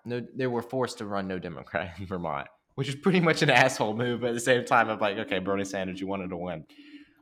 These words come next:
Uh, that's how he won his first, um,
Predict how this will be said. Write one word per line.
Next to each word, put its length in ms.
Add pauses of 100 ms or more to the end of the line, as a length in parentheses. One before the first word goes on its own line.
(120)
Uh, 320 (240)
that's 200
how 120
he 80
won 260
his 180
first, 440
um, 340